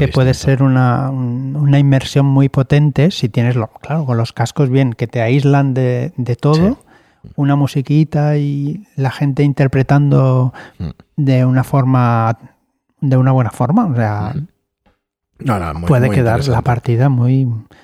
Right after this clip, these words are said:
Speaker 1: muy chula.
Speaker 2: Bueno, eh, capítulo dos. En el capítulo dos, que empieza ya la página veintidós, eh, se habla de H P Lovecraft y los mitos de
Speaker 1: Ujú.
Speaker 2: Cthulhu, de dónde viene todo esto, ¿no? De,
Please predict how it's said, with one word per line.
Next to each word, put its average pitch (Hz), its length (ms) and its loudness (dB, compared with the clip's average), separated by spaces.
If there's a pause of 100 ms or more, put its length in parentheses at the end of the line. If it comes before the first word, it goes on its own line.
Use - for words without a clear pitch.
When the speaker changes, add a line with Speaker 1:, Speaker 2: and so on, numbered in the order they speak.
(140)
Speaker 1:
muy 143 140 2
chula. 135 400 -2 (540)
Speaker 2:
Bueno, 101 360 -6 (240)
eh, 95 580 -4 (380)
capítulo 143 480 2
dos. 98 400 -6
En 98 60 -8
el 98 100 -8
capítulo 127 420 -2
dos, 156 320 0
que - 100 -8
empieza 104 260 -6
ya 104 100 -4
la 101 80 -6
página 98 360 -8
veintidós, 92 760 -8
eh, 95 240 -6
se 98 220 -10
habla 113 260 -4
de 117 260 -4 (460)
H 101 240 -8
P 98 160 -6
Lovecraft 113 720 -4
y - 80 -6
los 95 180 -4
mitos 113 380 0
de 110 160 0
Speaker 1:
Ujú. 123 160 -4
Speaker 2:
Cthulhu, 120 320 -2
de 92 80 -4
dónde 104 240 -2
viene 107 260 -2
todo 92 400 -4
esto, 85 300 -8
¿no? 92 160 -4
De, 82 240 -4